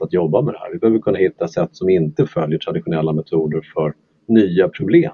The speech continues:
utan vi måste hitta nya vägar att jobba med. Och då växte det här agila manifestet fram. Och det intressanta är att det växte ju inte fram från intet, utan det fanns redan flera olika, ja,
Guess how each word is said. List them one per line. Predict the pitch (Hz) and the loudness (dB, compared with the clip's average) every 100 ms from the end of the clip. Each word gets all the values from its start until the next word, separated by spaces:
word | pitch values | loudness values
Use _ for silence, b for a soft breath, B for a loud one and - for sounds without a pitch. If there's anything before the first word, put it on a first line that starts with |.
| - | -12
utan | 78 87 | -16 -6
vi | 95 | -4
måste | 101 92 | -2 -4
hitta | 82 80 | -6 -4
nya | 80 78 | -2 -2
vägar | 80 78 87 | -2 -2 -2
att | 87 | -4
jobba | - - | -6 -18
med. | _ - | _ -4
Och | 107 | 2
då | 101 | 4
växte | 87 82 85 | 4 0 -4
det | |
här | 80 76 - | 0 -2 -4
agila | - 85 82 | -4 0 0
manifestet | 82 80 - 92 - 92 | 0 -4 -4 -6 -2 -6
fram. | - - - | -6 -20 -8
Och | - | 2
det | 107 | 4
intressanta | 113 110 98 107 117 95 | 4 4 2 2 4 2
är | |
att | 87 80 b b b - | 2 -2 b b b -4
det | 101 | 2
växte | 104 - | 2 4
ju | 123 | 2
inte | 117 | 2
fram | 113 101 90 | 0 2 0
från | 85 98 | 0 2
intet, | 98 82 76 98 | 2 2 0 0
utan | 90 104 | 0 -2
det | |
fanns | 92 98 110 113 | 0 2 2 2
redan | 98 87 | 2 2
flera | 80 92 87 | 0 -2 0
olika, | 85 82 85 - 82 - _ _ _ _ _ | 0 -2 -2 -2 -2 -4 _ _ _ _ _
ja, | - - | -14 -14